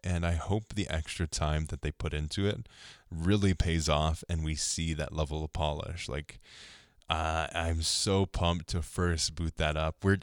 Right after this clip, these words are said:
I'm definitely gonna be playing it. I,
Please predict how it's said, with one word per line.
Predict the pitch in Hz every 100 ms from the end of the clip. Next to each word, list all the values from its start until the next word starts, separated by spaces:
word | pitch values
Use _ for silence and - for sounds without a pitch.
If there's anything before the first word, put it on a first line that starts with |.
| -
I'm | 101 104
definitely | 110 110 127
gonna | 113
be | 104
playing | - 98 92 90
it. | 85 80 - _ - - - - _ -
I, | 107 120